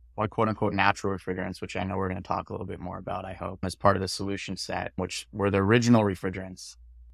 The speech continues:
We moved to synthetic refrigerants, uh, specifically C F Cs that were introduced into the, uh, into the space several, several decades ago. And those are the original synthetics.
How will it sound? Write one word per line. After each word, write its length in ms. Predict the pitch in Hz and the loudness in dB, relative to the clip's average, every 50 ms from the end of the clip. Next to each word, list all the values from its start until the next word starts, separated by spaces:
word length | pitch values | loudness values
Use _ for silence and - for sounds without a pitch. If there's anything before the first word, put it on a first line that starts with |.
| - - - - - - - - - - _ _ | -20 -20 -20 -20 -20 -20 -20 -20 -20 -20 _ _
We 120 | - 113 117 | 0 4 8
moved 340 | 120 131 139 143 139 123 | 10 12 12 12 10 8
to 100 | - 131 | 6 4
synthetic 440 | 117 - - 120 113 113 113 120 113 | 2 4 2 6 8 8 8 8 8
refrigerants, 640 | - 107 98 - 101 92 95 95 98 113 - - - - - - - - - - - - - _ _ _ _ _ - | 4 2 2 2 0 0 0 0 -2 -2 -4 -8 -14 -16 -20 -20 -20 -20 -20 -20 -20 -20 -20 _ _ _ _ _ 0
uh, 160 | 107 92 90 | 0 0 0
specifically 840 | - - - 104 - - 120 107 - 98 - 104 104 104 98 87 - - - - - | 0 -2 -2 -2 2 2 2 2 2 0 0 2 2 4 2 2 -2 -6 -14 -20 -12
C 240 | - - - 113 110 | -8 -2 2 4 4
F 100 | 104 98 | 4 4
Cs 580 | - - - 95 90 87 92 98 - - - - _ - | 2 0 0 0 0 0 -2 -4 -6 -10 -14 -14 _ 0
that 180 | 95 95 98 | 0 0 0
were 160 | - 101 101 104 | -2 -2 -4 -2
introduced 480 | 104 95 - - 95 95 90 - - | -4 -6 -6 -4 -4 -4 -4 -4 -6
into 240 | 95 95 92 - 95 | -6 -6 -6 -6 -6
the, 220 | 95 101 92 90 | -4 -4 -2 -2
uh, 200 | 90 90 90 90 92 - - - - - _ _ _ _ - | -2 -2 -4 -4 -8 -10 -16 -20 -20 -20 _ _ _ _ -8
into 180 | 101 95 101 | -6 -4 -4
the 60 | 95 95 | -4 -4
space 400 | - - - 95 92 92 - - | -4 -2 0 2 2 2 0 2
several, 340 | - 110 101 101 98 92 - _ _ _ - | 2 4 4 4 4 2 0 _ _ _ -14
several 320 | - - 131 131 120 113 104 | 0 6 6 8 8 8 6
decades 420 | 95 95 90 - 92 85 87 85 | 4 4 2 0 -2 -4 -4 -6
ago. 380 | 92 82 - 85 85 87 95 - _ - | -8 -8 -6 -4 -4 -4 -4 -6 _ -8
And 320 | 98 95 92 90 92 92 - - - _ - - _ _ - | -6 -4 -4 -4 -6 -8 -10 -12 -16 _ -20 -20 _ _ 2
those 160 | 120 120 123 | 2 4 4
are 20 | |
the 120 | 117 113 110 | 6 6 6
original 340 | 107 113 107 98 101 101 95 | 6 6 6 4 2 0 0
synthetics. 680 | - - 101 87 90 90 - 76 - - - - | -2 -4 -4 -4 -4 -4 -4 -6 -8 -10 -12 -14